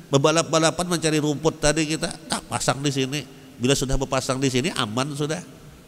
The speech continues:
Nah, itu hati-hati, itu kepercayaan zaman jahiliyah bahari itu seperti itu.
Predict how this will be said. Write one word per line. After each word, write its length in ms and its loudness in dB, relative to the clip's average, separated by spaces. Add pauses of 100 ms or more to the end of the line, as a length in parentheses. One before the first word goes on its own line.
(1200)
Nah, 160 -2
itu 80 2
hati-hati, 680 2 (380)
itu 280 4 (1080)
kepercayaan 960 0
zaman 400 4 (640)
jahiliyah 800 2
bahari 480 4
itu 80 0
seperti 560 -2
itu. 160 -6